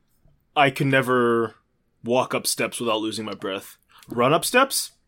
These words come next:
Easy. No worries. We can run all day. Hey, walk up these steps at a regular pace.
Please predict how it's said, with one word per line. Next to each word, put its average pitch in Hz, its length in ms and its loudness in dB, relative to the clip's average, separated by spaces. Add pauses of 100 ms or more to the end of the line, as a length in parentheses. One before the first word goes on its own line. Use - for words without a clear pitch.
(100)
Easy. 135 600 0
No 143 240 4
worries. 143 480 4 (220)
We 151 80 -4
can 147 160 2
run 151 180 6
all 143 140 6
day. 135 300 2 (560)
Hey, 160 200 2
walk 135 320 4
up 151 120 -2
these 139 180 -4
steps 139 260 0
at 131 100 2
a 117 60 -2
regular 120 360 2
pace. 117 460 -2